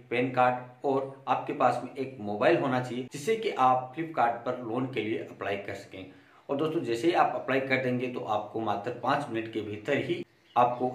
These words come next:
एक हजार रुपये से लेकर एक लाख रुपये तक का लोन मिल जाएगा।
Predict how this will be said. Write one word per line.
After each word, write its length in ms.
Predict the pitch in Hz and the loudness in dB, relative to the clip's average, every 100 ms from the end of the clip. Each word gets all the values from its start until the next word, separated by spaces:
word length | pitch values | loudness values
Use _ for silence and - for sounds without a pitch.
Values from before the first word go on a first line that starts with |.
| - | 6
एक 180 | 170 165 | 6 8
हजार 260 | 123 127 | 6 4
रुपये 220 | 123 - 123 | 2 -2 -2
से 120 | 113 | -2
लेकर 400 | 107 123 - 139 | -4 -4 -4 0
एक 180 | 147 123 | 2 4
लाख 220 | 110 - | 2 2
रुपये 200 | 107 104 | -4 -6
तक 180 | 101 - | -6 -6
का 80 | 98 | -4
लोन 320 | 101 143 143 - - 98 | -4 -6 -8 -16 -14 -8
मिल 200 | 98 95 | -6 -2
जाएगा। 340 | 95 92 92 | -2 -2 -4